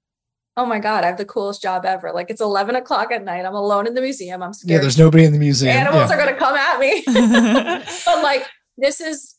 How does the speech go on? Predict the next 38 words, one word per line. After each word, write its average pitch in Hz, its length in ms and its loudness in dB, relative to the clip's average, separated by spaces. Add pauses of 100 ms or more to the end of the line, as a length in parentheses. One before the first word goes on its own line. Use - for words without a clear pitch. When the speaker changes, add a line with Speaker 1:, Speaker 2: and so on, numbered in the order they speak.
Speaker 1:
why 233 420 0
I 247 80 2
tell 247 240 -2
people 240 400 -6
out 226 160 0
of 220 100 -8
school 285 360 -4
to 220 80 -6
go 208 240 -6
into 220 180 -14
catering, 254 540 -4
because 226 320 -8
you 233 80 -4
have 220 100 -4
experiences 226 840 -6
like 202 220 -6
that, 208 400 -4 (440)
that, 220 360 -2 (460)
you 269 100 -6
know, 269 160 -2
like, 214 320 -4 (100)
the 240 140 -4
celebrity 233 560 -2
stuff 208 340 -12
too. 330 260 -2
It's - 180 -10
very 214 280 -2
cool 247 360 -2
when 214 160 -6
you're 202 120 -8
young. 208 540 -8 (420)
It 233 180 -4 (120)
definitely 220 540 -4
quickly 208 460 -10
dies 190 360 -4
out, 196 380 -2
but 220 240 -2
it's - 460 -8